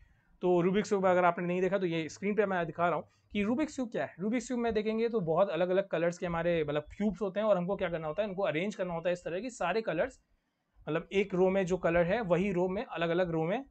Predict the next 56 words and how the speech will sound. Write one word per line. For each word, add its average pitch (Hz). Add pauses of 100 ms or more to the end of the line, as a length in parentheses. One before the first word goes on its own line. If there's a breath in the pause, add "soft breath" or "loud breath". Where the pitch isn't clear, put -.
(100)
वो 175
सारे 180
कलर 180
मैच 139
होने 123
चाहिए। 143
अगर 156
ये 175
रेड 185
है 214
तो 190
ये 151
भी 175
रेड, 185
ये 147
भी 147
रेड, 123
ये 165
ब्लू 170
है, 190
ये 156
भी 170
ब्लू, 185
ये 156
भी 127
ब्लू, 110 (220)
इस 208
तरह 151
से। - (500 soft breath)
तो -
अगर 240
आप 269
ये 254
किसी 262
को 294
सॉल्व 208
करने 240
को 240
देंगे 220
तो 247
हो 180
सकता 185
है 196
उसे 185
घंटे, 151
कुछ 175
दिन 175
या 175
फिर 190
कुछ 196
हफ्ते, 151
कुछ 185
महीने 165
तक 170
लग 107
जाए। 104